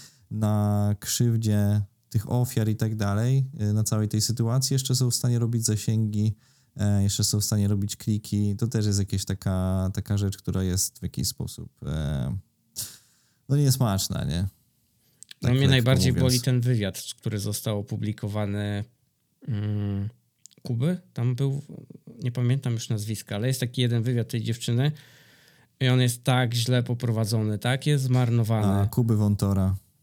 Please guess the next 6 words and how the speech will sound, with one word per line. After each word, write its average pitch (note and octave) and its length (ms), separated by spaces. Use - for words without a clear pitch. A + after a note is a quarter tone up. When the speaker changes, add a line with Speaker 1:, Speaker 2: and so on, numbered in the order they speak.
Speaker 2:
Tak, G2 520
e, A2 360
Speaker 1:
Mhm. F#2 260
Speaker 2:
to B2+ 80
jest C#3+ 260
tutaj, B2+ 640